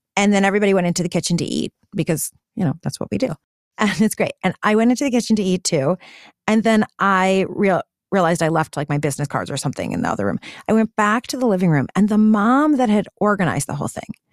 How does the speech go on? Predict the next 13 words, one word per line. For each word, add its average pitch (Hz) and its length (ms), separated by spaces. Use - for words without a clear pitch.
was 214 100
standing 254 400
in 285 100
the 247 80
mirror 180 280
looking 170 320
at 160 80
her 156 100
thigh, 143 380
criticizing 135 560
her - 100
thighs. - 420
Now, 233 300